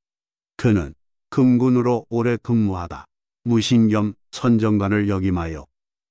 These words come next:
겨우 유품에 올랐다가 부모님이 돌아가셔 관직을 그만둔 지 이십여 년이 된 사람이다.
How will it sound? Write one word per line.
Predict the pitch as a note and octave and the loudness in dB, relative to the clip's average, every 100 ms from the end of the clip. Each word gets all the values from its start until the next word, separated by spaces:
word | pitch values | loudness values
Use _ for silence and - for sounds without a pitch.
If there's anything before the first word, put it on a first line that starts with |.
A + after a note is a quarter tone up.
| _ | _
겨우 | - A#2+ A2 A2 G#2+ | -4 0 2 2 2
유품에 | A2 G2 - G#2+ G2+ G2 - | 0 -2 0 0 0 -2 -6
올랐다가 | G#2 F#2+ E2+ F2 D#2+ - - _ _ _ | -4 -4 -8 -12 -12 -16 -20 _ _ _
부모님이 | - B2+ A#2+ A#2+ A#2+ B2+ A#2+ | -2 2 4 4 4 2 0
돌아가셔 | - A2+ G2+ F#2 E2+ - C#2 _ _ _ _ - | -2 -2 -4 -6 -10 -14 -18 _ _ _ _ -8
관직을 | A#2 A2 G#2+ A2 A2+ A2 | -2 0 0 0 0 -2
그만둔 | - A2 G2+ G2 G2 F#2 | 0 0 0 -2 -4 -6
지 | - F2 - _ _ _ _ - | -8 -14 -16 _ _ _ _ -2
이십여 | A#2+ A#2 - A#2+ A2+ A#2 | 2 2 0 0 2 2
년이 | A2+ G#2 G2+ | 0 0 -2
된 | G2 G2 F#2+ | -2 -2 -4
사람이다. | - G2 E2+ D#2+ D2+ - | -4 -6 -6 -12 -16 -20